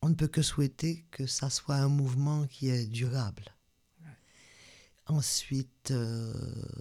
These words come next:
Speaker 1: c'est certain, pour être vraiment très, très honnête, que parfois tout ça vous donne aussi des regrets.
Speaker 2: Ah oui.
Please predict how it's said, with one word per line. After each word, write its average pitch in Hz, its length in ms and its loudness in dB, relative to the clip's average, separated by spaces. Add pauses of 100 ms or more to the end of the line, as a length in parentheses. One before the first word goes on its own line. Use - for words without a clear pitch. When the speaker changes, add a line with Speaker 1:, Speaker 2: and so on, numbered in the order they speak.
(380)
Speaker 1:
c'est - 240 2
certain, 160 640 0 (380)
pour 131 180 -2
être 131 180 -2
vraiment 127 360 0
très, 117 640 -4 (1000)
très 127 260 4
honnête, 143 600 2 (1120)
que 127 680 0 (640)
parfois 165 460 4
tout 175 160 -2
ça 170 200 2
vous 156 120 2
donne 135 240 0
aussi 135 240 0
des 139 140 0
regrets. 120 540 0 (600)
Speaker 2:
Ah - 200 -14
oui. - 160 -18